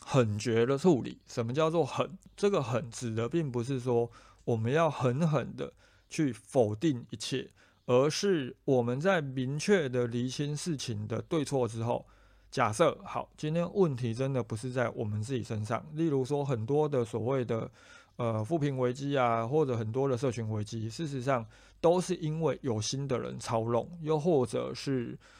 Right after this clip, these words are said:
你们就真的是遇到奥 K 了。我们在爆料公社很常看到有网友，呃，尝试着利用爆料公社舆论的力量，结果到最后网友发现到，哎，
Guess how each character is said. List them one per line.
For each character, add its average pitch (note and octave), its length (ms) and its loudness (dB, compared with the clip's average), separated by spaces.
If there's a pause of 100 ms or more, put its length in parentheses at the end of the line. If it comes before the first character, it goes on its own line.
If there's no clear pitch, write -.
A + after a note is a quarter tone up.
(160)
你 B2 100 0
们 A2 140 0
就 D#3 140 2
真 D#3+ 200 2
的 C3+ 140 0
是 C3+ 140 -6
遇 C3 180 -2
到 B2 120 0
奥 A#2 300 0
K - 180 -6
了。 - 140 -10
我 A#2 160 0
们 A2+ 160 0
在 E3 240 2 (100)
爆 D#3 140 6
料 D#3 160 6
公 C#3 220 -2
社 C#3+ 160 0
很 A2+ 180 -4
常 G#2+ 200 -6
看 B2+ 200 -4
到 B2+ 220 0
有 B2+ 160 -2
网 A#2+ 260 0
友， B2+ 260 -2 (340)
呃， B2 120 0
尝 A#2 320 -2
试 D3+ 280 0
着 B2 140 0
利 C#3+ 180 -2
用 C#3 240 0
爆 C3 220 2
料 C3 180 2
公 B2 200 -2
社 A#2+ 300 0
舆 A#2 220 2
论 C#3+ 260 2
的 A#2+ 140 0
力 B2+ 180 -2
量， A#2+ 240 0 (340)
结 B2+ 160 0
果 D#3+ 220 2
到 D3 160 4
最 D3+ 100 -2
后 D3 200 2
网 B2+ 220 6
友 C3 140 -2
发 A#2 200 -2
现 A#2 200 -2
到， A2+ 280 0
哎， C#3 120 2